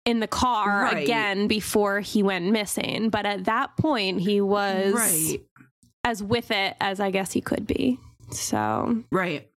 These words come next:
Speaker 1: it's just interesting to note. That Doctor James, who had illegally prescribed drugs to Michael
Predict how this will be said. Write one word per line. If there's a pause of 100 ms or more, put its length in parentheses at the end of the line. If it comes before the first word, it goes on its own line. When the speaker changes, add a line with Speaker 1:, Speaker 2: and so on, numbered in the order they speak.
(160)
Speaker 1:
it's
just
interesting
to
note. (400)
That
Doctor
James, (360)
who
had
illegally
prescribed
drugs
to
Michael